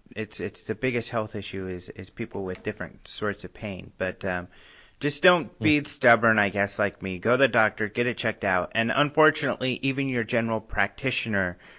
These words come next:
Speaker 1: may not give you the best advice or know what's going on. So you might just on your own go to a specialist or tell your doctor, "I wanna get it checked out." Or you can go to the chiropractor if you suspect and ask them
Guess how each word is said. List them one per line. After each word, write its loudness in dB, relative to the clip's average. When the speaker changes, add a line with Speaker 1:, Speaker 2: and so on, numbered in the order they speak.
Speaker 1:
may 0
not 2
give -2
you -2
the -2
best -2
advice 0
or -2
know 0
what's -6
going -4
on. 0
So -8
you -6
might -2
just -2
on 4
your 6
own 6
go 6
to 2
a 2
specialist 0
or 2
tell 4
your 0
doctor, 2
"I 6
wanna 2
get 0
it 0
checked -4
out." -4
Or 2
you 2
can 2
go 2
to -4
the 0
chiropractor 0
if -10
you -6
suspect -4
and -8
ask 0
them -8